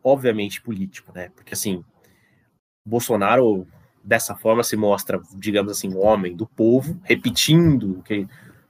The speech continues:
Médici já fazia, sabe? Médici lá da ditadura militar, general que aparecia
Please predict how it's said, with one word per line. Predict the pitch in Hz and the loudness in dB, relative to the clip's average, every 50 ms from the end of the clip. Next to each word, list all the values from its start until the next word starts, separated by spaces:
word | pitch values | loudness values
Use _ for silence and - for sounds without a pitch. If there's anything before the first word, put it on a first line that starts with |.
| _ | _
Médici | - 113 123 135 151 156 151 143 131 120 - - - 113 | 2 6 6 8 8 10 10 10 8 8 6 2 -6 -6
já | 101 110 107 | -4 -4 -4
fazia, | - - 110 95 - - 101 110 123 120 104 95 | 0 0 0 0 0 -4 -4 -2 0 2 2 2
sabe? | 92 - - 113 107 101 90 95 92 90 92 - _ _ - 113 - - _ _ - | 0 0 0 0 0 0 -2 -4 -12 -14 -16 -20 _ _ -20 -20 -20 -20 _ _ -6
Médici | 107 101 107 101 98 - - | -2 0 0 0 -2 -6 -6
lá | 95 95 95 | -4 -4 -4
da | 92 98 | -4 -4
ditadura | 95 - - - 98 90 98 95 95 | -8 -8 -6 -6 -6 -6 -4 -6 -6
militar, | 92 95 90 92 - - - 123 113 120 120 - 101 - - _ _ _ - _ _ _ _ _ _ - _ _ _ _ _ _ _ _ _ _ | -6 -6 -8 -10 -8 0 2 4 4 6 4 4 2 0 -4 _ _ _ -20 _ _ _ _ _ _ -20 _ _ _ _ _ _ _ _ _ _
general | - - 98 98 98 98 98 98 101 107 104 98 95 | -14 -6 -4 -2 0 0 2 4 6 6 4 4 2
que | - - 104 98 | -2 -4 -2 0
aparecia | 95 - - 104 101 92 - - - 113 113 113 110 104 98 92 90 90 | 0 2 2 0 0 0 -4 -6 -6 -4 -2 2 4 4 4 4 4 0